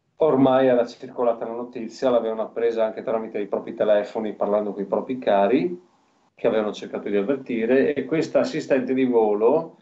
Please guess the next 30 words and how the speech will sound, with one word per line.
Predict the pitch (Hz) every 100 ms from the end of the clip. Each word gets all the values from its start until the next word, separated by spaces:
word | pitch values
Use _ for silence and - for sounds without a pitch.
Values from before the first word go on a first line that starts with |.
| _ _ _ _ _
eh, | 113 104
che | -
in | 120
alcune | 113 113 139 139
versioni | 123 117 143 135
sembra | 127 123 113
aver | 113 110
sotto-, | - 107 117 107 98
detto | 98 110 107 110 104 101 98 98 95 95 92 92 90 95
in | 107 101
corso | - 113 113 117
un | 107
attentato | - 104 107 -
terroristico, | - 104 117 123 110 - 117 - 147 180 - _ _ _ _ _ -
eh, | 123
ha | 113 104 104 - 147 143 139 123 127
biascicato, | 123 127 147 147 - 165 - 131 120 -
biascicato | 127 117 - 123 117 113 120 120
a, | 113 98 - _ _ _ -
eh, | 123 113 110 110 107 104
per | 123
non | 123 127
farsi | 156 151
sentire, | 135 160 139 143 123 127 135 143 139 117 113 107 104
perché | 110 110
era | 110
stata, | 110 120 120 110 107
era | 110 110
stata | - 113
individuata, | 113 110 120 131 110 101 - 131 156